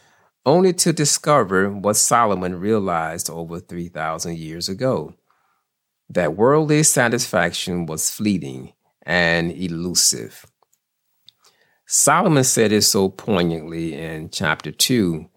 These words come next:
and verse eleven of this book. He says, "But as I looked at everything I had worked so hard to accomplish, it was meaningless, like chasing the wind."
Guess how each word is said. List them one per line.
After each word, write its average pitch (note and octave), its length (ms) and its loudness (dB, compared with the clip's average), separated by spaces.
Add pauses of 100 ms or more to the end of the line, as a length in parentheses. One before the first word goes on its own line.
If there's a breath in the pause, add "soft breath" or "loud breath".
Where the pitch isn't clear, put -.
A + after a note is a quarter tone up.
(140)
and E2 300 0
verse E2 320 -2
eleven F2+ 480 0
of D2+ 320 -8
this D#2 240 -4
book. F2+ 460 -2 (720)
He B2 80 -2
says, A2 400 4
"But G#2+ 180 0
as C3+ 300 4
I A#2 160 4
looked D#3+ 400 0
at C#3 140 0
everything D#2+ 920 -4 (400)
I E2 160 0
had E2 220 -2
worked F#2 260 -4
so F3+ 380 2
hard F#2+ 560 0
to F2+ 180 -6
accomplish, F2+ 840 -8 (440)
it F2 200 -2
was E2+ 320 0
meaningless, G2+ 920 0 (540)
like F#2+ 280 -2
chasing D#2 800 0
the E2 220 -8
wind." C#2 640 -6